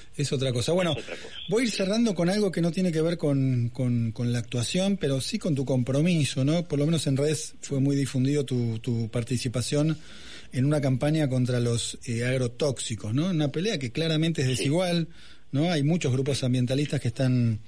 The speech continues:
Speaker 1: eh, peleando,
Speaker 2: Sí.
Speaker 1: yo te diría con dos escarbadientes, ¿no? Contra industrias
Speaker 2: Sí.
Speaker 1: transnacionales.
Speaker 2: Es muy difícil, es
Speaker 1: Es,
Speaker 2: muy
Speaker 1: es
Speaker 2: difícil,
Speaker 1: difícil, ¿no?
Speaker 2: sí, sí, sí.
Speaker 1: ¿Cómo, cómo fue esa
Speaker 2: Sí.
Speaker 1: participación? ¿Tuviste algún costo? Porque, viste, cada vez que algún,
Speaker 2: Sí.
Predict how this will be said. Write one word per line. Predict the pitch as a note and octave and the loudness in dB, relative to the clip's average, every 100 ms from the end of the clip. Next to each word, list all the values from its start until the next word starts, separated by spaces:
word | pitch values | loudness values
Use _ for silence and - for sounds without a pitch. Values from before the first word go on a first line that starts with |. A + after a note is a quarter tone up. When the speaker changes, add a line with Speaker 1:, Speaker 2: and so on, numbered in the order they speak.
| - - | -16 -8
Speaker 1:
eh, | B2 A#2 | -4 -2
peleando, | B2+ B2+ D#3 E3 C#3+ - | 0 0 2 2 0 -4
Speaker 2:
Sí. | D#3+ | -4
Speaker 1:
yo | - | -2
te | E3 | 0
diría | E3 - | 0 2
con | C#3 | 2
dos | D#3 D3 | 0 0
escarbadientes, | - C3 C3 D3+ C3+ A2+ A#2 | -2 0 2 2 2 2 2
¿no? | C#3 | 2
Contra | C#3+ B2 A#2+ | 0 0 0
industrias | B2+ C#3 C3 C3 A#2+ | 0 0 0 -2 -2
Speaker 2:
Sí. | |
Speaker 1:
transnacionales. | - A#2+ C3 - D3 D#3+ G3 F#3+ - | -2 -2 0 0 0 0 0 -2 -4
Speaker 2:
Es | A#2 A2 | -4 0
muy | A2+ F#2 | 0 -2
difícil, | F#2 F2 E2 - - | -2 -2 -2 -8 -10
es | - | -2
Speaker 1:
Es, | D3 | 0
Speaker 2:
muy | F#3 | 2
Speaker 1:
es | D#3 | 2
Speaker 2:
difícil, | E3 E3+ C3 B2+ | 0 0 0 -2
Speaker 1:
difícil, | A#2+ | 0
¿no? | C#3 F3+ | 0 0
Speaker 2:
sí, | F#3 | -2
sí, | - | -6
sí. | C#3+ | -4
Speaker 1:
¿Cómo, | F3+ G3 F#3 | 0 2 2
cómo | D3+ F#3 | 2 0
fue | F3 E3+ | 0 0
esa | - | 0
Speaker 2:
Sí. | D3+ | 0
Speaker 1:
participación? | C3+ C3+ - A#2+ A#2+ - F3+ F#3 E3 | 0 0 -2 -2 -2 -2 0 2 2
¿Tuviste | C#3 G3 - | 2 0 0
algún | D3+ D3+ | 0 2
costo? | G#3 G3 D#3 D3 | 2 0 0 0
Porque, | D#3+ | 2
viste, | F3+ E3 | 2 0
cada | F#3 F#3 | 0 0
vez | F3 | 0
que | E3 D3+ - - - | -2 -4 -8 -18 -6
algún, | C#3+ D#3 F3+ E3+ D#3 | -2 2 2 2 2
Speaker 2:
Sí. | D#3 | 0